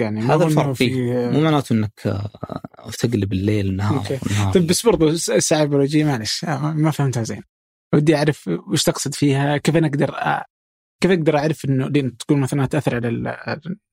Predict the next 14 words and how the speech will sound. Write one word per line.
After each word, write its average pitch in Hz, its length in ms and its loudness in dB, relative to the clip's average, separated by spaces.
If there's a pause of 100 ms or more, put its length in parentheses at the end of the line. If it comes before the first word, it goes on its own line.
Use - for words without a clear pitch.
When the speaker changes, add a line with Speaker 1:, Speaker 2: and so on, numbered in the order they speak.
Speaker 1:
النشاط، 120 480 0 (100)
تأك-، 147 200 -4 (160)
تأثر 139 160 0
Speaker 2:
نعم. 123 120 2
Speaker 1:
على 123 120 0
الأكل 123 400 -4
والتغذية. 127 640 -4 (760)
بس 151 140 0
أنا 156 200 4
شلون 165 280 2
أعرف 143 320 -2
إنه 139 100 0
ساعتي 131 360 -2
بيولوجية؟ 127 920 -4